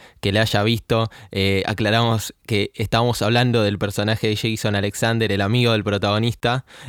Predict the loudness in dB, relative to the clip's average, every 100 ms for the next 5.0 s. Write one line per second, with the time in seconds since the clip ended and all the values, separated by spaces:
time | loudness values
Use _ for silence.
0 | -4 0 0 -2 -6 -8 -2 0 0 0
1 | 0 -2 -2 -2 -2 -6 -10 -4 0 0
2 | 0 0 0 0 -2 -2 -2 -4 _ -6
3 | -4 -2 -4 -4 0 0 0 -2 0 0
4 | 2 0 -2 -4 -4 -2 0 2 2 0